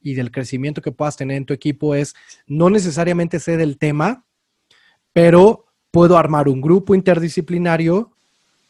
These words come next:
que sí, que sí pueda ir creando y que tú puedas ir liderándolos de tal forma en la que lleves al resultado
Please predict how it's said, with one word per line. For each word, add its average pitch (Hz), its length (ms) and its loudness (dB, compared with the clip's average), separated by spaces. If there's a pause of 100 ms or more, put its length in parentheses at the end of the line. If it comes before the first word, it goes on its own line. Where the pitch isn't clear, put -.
(240)
que 151 100 -2
sí, 226 480 -2
que 156 100 -8
sí 208 200 -4
pueda 196 380 2
ir 147 200 -2
creando 147 640 -2
y 139 80 -12
que - 100 -12
tú 156 160 -6
puedas 180 300 -2
ir 165 100 -2
liderándolos 151 720 -2
de 131 100 -8
tal 143 220 -8
forma 151 400 -4
en 147 80 -4
la 120 160 -10
que 131 320 -12 (360)
lleves 151 540 -4
al 120 220 -10
resultado 131 920 -10